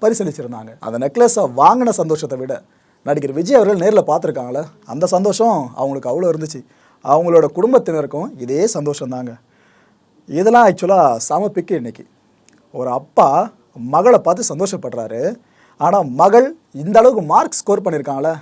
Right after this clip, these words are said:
இதுக்காக கூட அவர் இவ்வளோ சந்தோஷப்பட்டிருப்பாரான்னு தெரிலங்க. ஆனா விஜய் அவர்கள் அரவணைப்புல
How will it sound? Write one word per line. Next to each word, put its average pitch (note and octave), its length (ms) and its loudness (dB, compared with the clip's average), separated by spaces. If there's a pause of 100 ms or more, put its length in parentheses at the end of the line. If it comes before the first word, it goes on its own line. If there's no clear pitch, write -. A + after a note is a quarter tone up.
இதுக்காக A#3+ 580 6
கூட B3+ 140 4
அவர் A3 160 4
இவ்வளோ G3+ 180 2
சந்தோஷப்பட்டிருப்பாரான்னு E3+ 840 -2
தெரிலங்க. D3 380 -6 (360)
ஆனா E3 200 0
விஜய் D3+ 300 2
அவர்கள் F#3+ 260 6
அரவணைப்புல F3+ 640 2